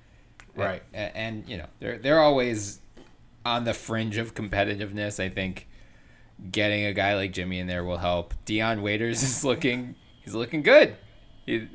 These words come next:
Speaker 2: he posted the Instagram picture the other week where he's
Speaker 1: Yeah, he,
Speaker 2: actually
Speaker 1: he's physically looking good. Yes.
Speaker 2: Yeah, he's, he is
Speaker 1: Yeah.
Speaker 2: in shape. Um, they got rid of Whiteside,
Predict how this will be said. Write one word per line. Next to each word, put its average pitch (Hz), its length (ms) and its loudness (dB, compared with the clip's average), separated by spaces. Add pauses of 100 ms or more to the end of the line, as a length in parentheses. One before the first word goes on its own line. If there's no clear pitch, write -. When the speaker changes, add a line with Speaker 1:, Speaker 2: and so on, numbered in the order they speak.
(100)
Speaker 2:
he 113 160 -4
posted 135 420 -2
the 147 100 0
Instagram 123 500 0
picture 101 380 -2
the 101 180 -4
other 101 220 -4
week 98 340 -6
where 95 160 -2
he's 101 220 -4
Speaker 1:
Yeah, 98 140 4
he, 117 100 2
Speaker 2:
actually 117 140 -2
Speaker 1:
he's 151 160 6
physically 160 640 6
looking 113 360 6
good. 92 340 -6
Yes. 117 160 2
Speaker 2:
Yeah, 165 200 6 (180)
he's, 113 200 -2
he 113 260 -4
is 107 120 0
Speaker 1:
Yeah. 110 80 -4
Speaker 2:
in 123 220 -2
shape. 120 380 -2 (600)
Um, 101 600 -6 (520)
they 107 140 -2
got 113 280 0
rid 113 140 -2
of 110 80 -2
Whiteside, 107 720 0